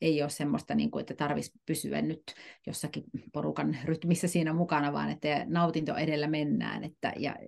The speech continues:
ja tosiaan nautiskellaan siitä hetkestä ja siitä, siitä tilanteesta ja maisemista ja eväistä tietysti ja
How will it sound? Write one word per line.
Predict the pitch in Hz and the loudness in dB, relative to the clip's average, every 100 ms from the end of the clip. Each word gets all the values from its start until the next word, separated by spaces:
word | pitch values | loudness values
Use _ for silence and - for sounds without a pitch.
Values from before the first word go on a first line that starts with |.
| - | -16
ja | - 143 120 | -6 -6 -4
tosiaan | 156 147 139 131 131 | -4 -2 -2 -2 -2
nautiskellaan | 147 151 139 139 135 131 127 135 143 - _ _ _ | -2 -2 -2 -4 -4 -2 -2 -4 -6 -16 _ _ _
siitä | - 147 143 - 151 | -4 -2 -2 -2 0
hetkestä | 180 - 156 - 147 | 0 0 -6 -2 -2
ja | 143 | 0
siitä, | 147 143 139 - - _ - - _ - - - | 0 -4 -2 -6 -8 _ -20 -20 _ -14 -14 -16
siitä | - 139 139 | -10 -8 -6
tilanteesta | 147 170 156 147 113 147 - 120 | -2 2 4 2 0 -2 -4 -4
ja | 123 143 160 | -2 -4 -2
maisemista | 151 151 147 127 127 - - | 0 0 -2 -4 -6 -6 -6
ja | - 170 - _ | -6 -8 -12 _
eväistä | 160 151 160 - | -2 0 -2 -4
tietysti | - 160 156 165 - - | 2 2 2 -2 -6 -4
ja | - | -2